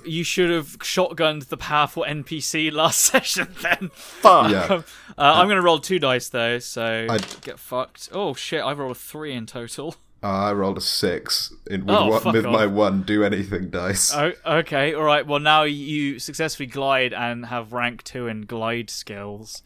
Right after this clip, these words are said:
Speaker 3: Cool.
Speaker 1: So that's pretty cool. Um, yeah. Uh, skipping ahead, you guys, uh, f-, make your way on. You merge on the, uh, M seven three two seven. Uh, you get in a bit of a traffic jam of carts and oxen,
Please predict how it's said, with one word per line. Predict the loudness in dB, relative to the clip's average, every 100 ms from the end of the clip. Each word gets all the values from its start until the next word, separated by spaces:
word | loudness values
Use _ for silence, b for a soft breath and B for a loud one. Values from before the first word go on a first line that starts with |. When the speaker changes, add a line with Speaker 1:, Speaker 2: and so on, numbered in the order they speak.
| -18
Speaker 3:
Cool. | -8 -4 -4
Speaker 1:
So | -4 -6 -8 -8 -4
that's | -4 -4
pretty | -12 -16 -16
cool. | -12 -10 -10 -12 -14 _ _ _ -10
Um, | -4 -2 -2 -4 -6 -12 -18
yeah. | -6 0 2 2 -2 b b
Uh, | 6 6 4
skipping | 0 -2 0
ahead, | 0 2 2 2 0
you | -4
guys, | 2 4 4 0 -4
uh, | -2 0 2 0 -2
f-, | -6 -16
make | -12 -12 -8
your | -2
way | -2 -2
on. | -4 -10
You | -12 -8
merge | -4 -2 -4 -4
on | -8 -8
the, | -10 -10
uh, | -8 -10 -8 -6
M | -6 -6
seven | -8 -10 -10
three | -12
two | -12 -10
seven. | -6 -6 -6 -8 -10 -14 b b b -6
Uh, | -2 -2 -2
you | -4
get | -4
in | -4
a |
bit | -4
of | -6
a |
traffic | -6 -6 -8 -8
jam | -6 -4 -6 -10
of | -14 -16 -20 -12
carts | -4 -2 -4 -6 -12
and | -10
oxen, | -12 -12 -10 -10 -10